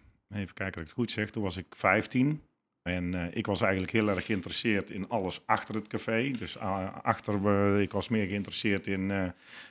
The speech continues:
de financiën. Wij, mijn vader introduceerde destijds betaalmuntjes. Dus er werd toen met munten betaald in plaats van met geld.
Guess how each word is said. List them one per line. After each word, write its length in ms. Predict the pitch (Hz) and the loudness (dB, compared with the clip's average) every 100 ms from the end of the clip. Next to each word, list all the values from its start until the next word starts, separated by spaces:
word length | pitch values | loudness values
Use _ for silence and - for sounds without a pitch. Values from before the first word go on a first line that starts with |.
| _ | _
de 80 | 101 | -4
financiën. 640 | - 101 110 113 - 131 151 | 4 6 6 6 4 0 0
Wij, 240 | 87 92 95 | 0 0 2
mijn 180 | 98 92 | 2 4
vader 300 | 104 98 101 | 4 4 2
introduceerde 640 | 90 92 82 117 98 92 | 0 -2 2 2 2 2
destijds 440 | 90 - 98 82 | -2 2 2 0
betaalmuntjes. 920 | - - 101 110 110 120 113 151 - - | -2 2 4 6 6 4 2 -2 -4 -6
Dus 220 | 101 - | -6 -4
er 80 | 101 | -2
werd 140 | 92 | -2
toen 160 | - 95 | 0 -2
met 180 | 95 82 | -2 0
munten 360 | 101 110 104 | 4 4 4
betaald 360 | 110 - 107 110 | 0 2 4 4
in 60 | 113 | 2
plaats 260 | 95 90 | 2 2
van 120 | 92 | 0
met 120 | 90 - | -2 2
geld. 440 | 98 90 123 | 2 2 -2